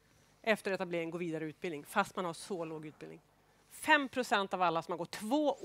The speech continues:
år i de här etableringen går vidare, fast nästan alla skulle behöva plugga. Såklart att utbildning är en grund för att klara mycket.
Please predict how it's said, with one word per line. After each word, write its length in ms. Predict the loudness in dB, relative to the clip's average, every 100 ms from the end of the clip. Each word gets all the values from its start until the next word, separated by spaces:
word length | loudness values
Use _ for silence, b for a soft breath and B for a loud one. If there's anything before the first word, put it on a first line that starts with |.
| -2
år 160 | 0 0
i 80 | -2
de 100 | -4
här 80 | -4
etableringen 480 | -6 -6 -6 -6
går 80 | -8
vidare, 380 | -6 -6 -6 -8 -2
fast 320 | 2 2 0 _ _
nästan 260 | -2 -2 -2
alla 220 | -4 -4
skulle 140 | -6
behöva 140 | -6 -6
plugga. 280 | -8 -12 -14 B B B
Såklart 200 | -2 -2
att 120 | -2
utbildning 560 | -8 -8 -6 -4 -2 -4
är 120 | -6 -6
en 160 | -6
grund 600 | -2 -4 -4 -6 -10 -14
för 80 | -14
att 60 | -8
klara 200 | -6 -6
mycket. 320 | -10 -12 -16